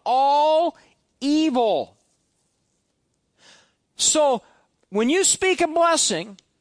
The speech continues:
your blessing includes spiritual heritage. It includes supernatural provision, speaking that over someone,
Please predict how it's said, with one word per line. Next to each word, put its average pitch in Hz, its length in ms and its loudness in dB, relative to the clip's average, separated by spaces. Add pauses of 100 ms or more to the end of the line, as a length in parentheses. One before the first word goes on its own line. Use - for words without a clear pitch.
(880)
your 208 160 0
blessing 294 560 2
includes 269 580 -4 (100)
spiritual 294 680 0
heritage. 240 1040 -2 (480)
It 254 160 2
includes 262 540 -2
supernatural 285 1000 0
provision, 214 600 -2
speaking 247 540 -4
that 208 180 0
over 190 260 -2
someone, 190 600 -4